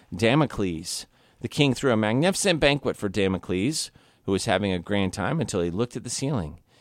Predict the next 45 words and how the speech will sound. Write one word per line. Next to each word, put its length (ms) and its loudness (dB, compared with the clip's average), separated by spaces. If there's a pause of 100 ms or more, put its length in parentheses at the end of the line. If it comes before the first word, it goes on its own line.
(140)
He 120 0
was 140 2
shocked 380 -2
to 80 -12
see 260 -4
a 80 0
large, 500 -2
sharp 320 0
sword 340 -2
hanging 300 0
by 140 -2
a 60 -6
single 400 -2
thin 320 -2
hair 400 -2 (360)
and 140 -6
pointing 260 0
straight 380 -4
down 240 0
at 80 0
his 160 -6
head. 300 -8 (280)
He 100 -20
quickly 380 0
learned 220 4
his 140 -2
lesson. 480 -4 (320)
Power 260 4
and 80 2
happiness 540 -2
are 80 -2
not 220 0
secure 560 -4 (260)
and 120 0
usually 320 0
depend 460 -2 (100)
on 120 -2
the 80 -2
will 360 0
or 80 -6
favor 440 0
of 100 -4
someone 320 -2
else. 380 -10 (380)
Today, 480 2